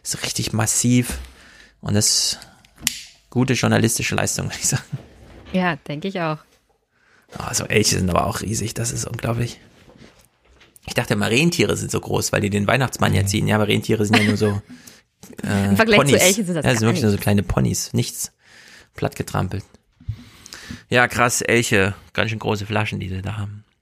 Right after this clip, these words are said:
Speaker 1: Sehr gut. So, ähm, äh, Frank, wie heißt dein Podcast nochmal?
Speaker 3: Ähm, Teilnehmer bitte sprechen.
Speaker 1: Und da wird telefoniert. Aber
Speaker 3: Nee,
Speaker 1: echt
Speaker 3: also wir
Speaker 1: telefoniert,
Speaker 3: sind
Speaker 1: oder?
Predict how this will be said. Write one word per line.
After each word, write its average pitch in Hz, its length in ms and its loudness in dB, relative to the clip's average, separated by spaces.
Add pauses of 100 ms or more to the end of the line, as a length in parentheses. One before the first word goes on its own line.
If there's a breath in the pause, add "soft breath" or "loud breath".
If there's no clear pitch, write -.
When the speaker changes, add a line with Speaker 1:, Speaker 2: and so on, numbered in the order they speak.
(960 soft breath)
Speaker 1:
Sehr 139 300 4
gut. 120 400 2 (140)
So, 117 540 4 (100)
ähm, 123 680 2 (560 loud breath)
äh, 107 640 2 (120)
Frank, 156 560 0
wie 165 140 4
heißt 160 220 2
dein 139 120 4
Podcast 135 420 2
nochmal? 110 440 -2 (1120 loud breath)
Speaker 3:
Ähm, 120 360 2
Teilnehmer 135 420 4
bitte 131 180 2
sprechen. 110 480 -4 (460)
Speaker 1:
Und 104 180 -2
da 104 340 2 (120)
wird 107 200 -2
telefoniert. 104 600 0 (880)
Aber 110 140 4
Speaker 3:
Nee, 98 60 6
Speaker 1:
echt - 180 2
Speaker 3:
also 202 160 6
wir 110 80 6
Speaker 1:
telefoniert, 196 220 4
Speaker 3:
sind - 80 0
Speaker 1:
oder? 135 260 0